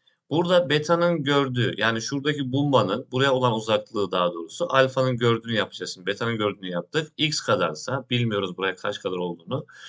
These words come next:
Buradaki bombanın uzunluğunu zaten üç metre olarak vermiş. O zaman bunu da üç oya eşitleyeceğiz. Şimdi birinci aynen yazdık, dokuz bölü onu.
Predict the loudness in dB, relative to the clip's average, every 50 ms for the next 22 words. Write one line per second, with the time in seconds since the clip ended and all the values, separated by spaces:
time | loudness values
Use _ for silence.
0 | -18 -18 -20 -18 _ -2 0 0 2 4 2 2 0 0 0 0 0 0 0 0
1 | 0 0 2 2 2 2 4 2 2 2 2 2 2 2 2 2 2 2 2 2
2 | 2 0 0 -4 -6 -4 -4 -4 -4 -2 -2 -4 -4 -4 -4 -2 0 2 2 0
3 | 0 2 4 4 4 2 0 -4 -10 -14 -14 _ _ _ _ _ -6 -2 0 0
4 | 0 0 0 0 0 0 0 0 0 -2 -2 -4 -6 -4 -2 -2 -2 -2 -2 -6
5 | -6 -6 -8 -8 -8 -10 -12 -10 -10 -12 -12 -14 -16 _ _ _ -20 -20 -20 -18
6 | -18 -20 -20 _ -8 -4 -2 0 2 2 2 2 4 6 6 6 6 4 2 0
7 | 0 2 4 4 4 4 2 0 -2 -2 -2 -4 -4 -2 -2 -4 -2 -2 -2 -2
8 | -2 -2 0 2 2 2 0